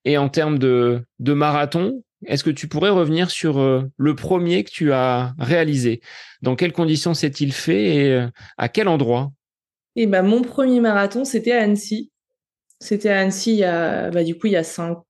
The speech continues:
Speaker 2: ans. Il y a cinq ans, oui. Et, euh, bah, celui-là, il s'est très bien passé. C'était mon tout premier.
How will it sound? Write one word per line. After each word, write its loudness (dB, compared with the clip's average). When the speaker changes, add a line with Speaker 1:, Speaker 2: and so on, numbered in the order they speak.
Speaker 2:
ans. -4
Il 0
y 2
a 0
cinq -2
ans, -2
oui. -6
Et, 2
euh, 4
bah, 2
celui-là, -2
il 4
s'est -2
très -4
bien 2
passé. 0
C'était 0
mon 0
tout 0
premier. -2